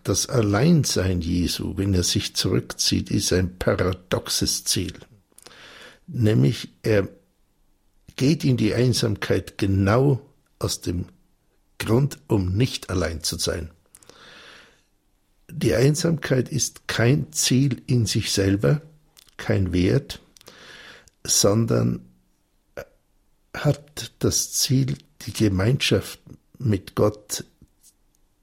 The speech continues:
zu erfahren, in diese Gemeinschaft einzutreten und in ihr zu bleiben. Und das war sicher bei Jesus Christus in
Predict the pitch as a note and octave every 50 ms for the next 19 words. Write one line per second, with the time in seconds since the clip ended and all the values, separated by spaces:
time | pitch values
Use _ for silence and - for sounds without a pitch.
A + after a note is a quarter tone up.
0 | _ _ _ - - - - G2+ - - - - F#2+ G2 G#2+ A2 A2 A#2 A2+ -
1 | - - A#2 G2 - - G2+ G2 F#2 - G2 F#2 F2+ F2+ F#2+ G2 F#2+ - - F2
2 | - - - - _ - - B2+ A#2+ - - - - G2 - - - G2+ G2 G2
3 | - - - - - - - - - - - - _ _ _ - B2 A2+ G#2 -
4 | - G#2+ G#2 G2+ - - A2 F#2+ F#2+ - - A2 G2 F2+ - - G2 F#2 G#2+ G#2+
5 | G2+ - - E2+ D#2+ - - - _ _ _ - - - - - - - - -
6 | _ _ _ - - G2+ F2+ - G#2 G2+ - - - - F#2+ F#2 - - A2 G2+
7 | - - - - - G2 G2 F#2+ F#2 F2+ F2+ D#2+ - - - - - - - -
8 | - - - - E2+ - - - - -